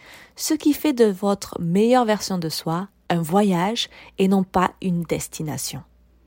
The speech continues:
C'est exact, il n'y a pas de destination spécifique que vous devez atteindre car votre meilleure version de vous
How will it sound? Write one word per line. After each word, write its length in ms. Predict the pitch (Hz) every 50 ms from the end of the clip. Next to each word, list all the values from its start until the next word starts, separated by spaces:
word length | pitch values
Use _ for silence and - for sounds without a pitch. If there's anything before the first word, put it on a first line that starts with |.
| _ _
C'est 200 | - 320 311 -
exact, 540 | 330 311 240 208 202 - - _ - - - _ - - - - -
il 100 | 214 214
n'y 100 | 233 262
a 60 | 269
pas 240 | - - 330 349 339
de 80 | -
destination 920 | 208 156 160 - - 277 277 - - - - 294 277 277 269 - - 269 262
spécifique 840 | - - - 208 196 - - 196 180 - - 208 233 - - - - - - - - - -
que 80 | - 226
vous 220 | 220 240 277 269
devez 340 | 220 233 220 190 202 220 214 - - -
atteindre 640 | 233 233 - - - 180 175 170 190 - - - _
car 180 | - 226 208
votre 300 | 190 196 220 220 - -
meilleure 460 | 175 160 165 196 220 233 247 269 269 247
version 320 | 247 233 - - 240 233
de 100 | 226 220
vous 320 | 208 180 160 156 160 185